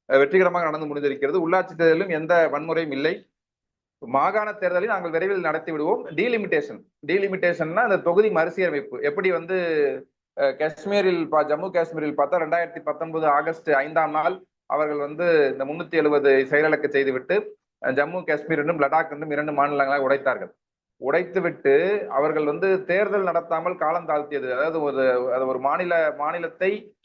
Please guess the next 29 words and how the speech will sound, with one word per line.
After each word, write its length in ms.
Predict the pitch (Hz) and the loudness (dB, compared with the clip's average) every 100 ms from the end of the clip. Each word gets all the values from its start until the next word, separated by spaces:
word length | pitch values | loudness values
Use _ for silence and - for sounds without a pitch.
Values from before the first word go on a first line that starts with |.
| - | -6
ஒன்றிய 300 | 151 170 170 | 0 4 4
ஆட்சி 200 | 160 180 | 2 -4
புலமாக 400 | 160 156 143 151 | -4 0 0 0
மாற்றிவிட்டு 800 | 139 143 147 127 - 135 160 160 _ _ _ _ 135 | -2 -2 -8 -8 0 2 2 -2 _ _ _ _ -2
ஜம்மு 240 | 139 202 | 0 -4
காஷ்மீர் 520 | 202 180 180 175 175 | -2 -2 -2 -4 -4
ஒன்றிய 340 | 165 147 165 165 | -2 0 2 2
ஆட்சி 200 | 160 170 | 2 -6
புலத்திற்கு 440 | 160 160 147 180 | -10 -10 -10 -4
தேர்தல் 280 | 180 175 175 | 2 4 4
நடத்தாமல் 500 | 160 151 151 151 165 | 4 6 4 4 2
காலம் 320 | 147 160 165 | 2 2 2
தாழ்த்தி 680 | 143 127 123 151 165 170 _ _ _ | 2 2 0 -4 -4 -6 _ _ _
இந்த 160 | 139 135 | 0 2
ரெண்டாயிரத்தி 300 | 160 190 190 | 4 2 2
இருபத்தி 240 | 185 185 | -2 0
நாலு 480 | 175 170 175 160 143 143 | 2 4 4 0 -4 -2
மக்களவை 360 | 143 180 185 | 0 2 0
தேர்தலுக்கு 500 | 180 160 156 147 147 | 0 -2 -2 -4 -10
பிறகுதான் 420 | 151 175 190 196 | -4 0 0 0
தேர்தல் 300 | 180 160 147 | 0 0 0
நடத்தினாங்க. 320 | 120 123 101 92 _ _ _ - | -4 -8 -10 -12 _ _ _ -4
அப்ப 200 | 131 160 | 0 2
அதுக்கு 200 | 160 160 | 2 0
சொன்ன 220 | 180 196 | 0 2
காரணம் 320 | 185 180 180 | 2 2 0
வந்து 180 | 165 190 | -2 -2
டீலிமிட்டேஷன். 640 | 180 196 175 151 147 143 | 0 0 0 0 0 2
அதாவது 640 | 135 151 156 190 220 214 | 2 2 2 0 -2 -2